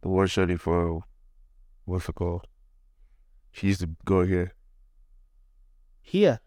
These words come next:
Speaker 1: Yeah.
Speaker 2: East Africa?
Speaker 1: Yeah, you know what I'm talking about.
Speaker 2: Does she go here still?
Speaker 1: No.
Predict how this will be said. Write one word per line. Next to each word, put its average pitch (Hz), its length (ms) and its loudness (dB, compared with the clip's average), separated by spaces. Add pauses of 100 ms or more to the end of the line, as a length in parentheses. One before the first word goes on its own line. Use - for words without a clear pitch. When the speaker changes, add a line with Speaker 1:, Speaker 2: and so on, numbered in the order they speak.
(200)
Speaker 1:
Yeah. 87 540 -8
Speaker 2:
East 143 160 0
Africa? 185 420 2
Speaker 1:
Yeah, 98 460 -2
you 101 160 0
know 135 80 4
what 127 80 2
I'm 110 60 0
talking 110 180 2
about. 87 120 -2 (2000)
Speaker 2:
Does 151 100 0
she 180 80 -2
go 214 140 4
here 214 160 4
still? 160 280 2 (380)
Speaker 1:
No. 95 220 0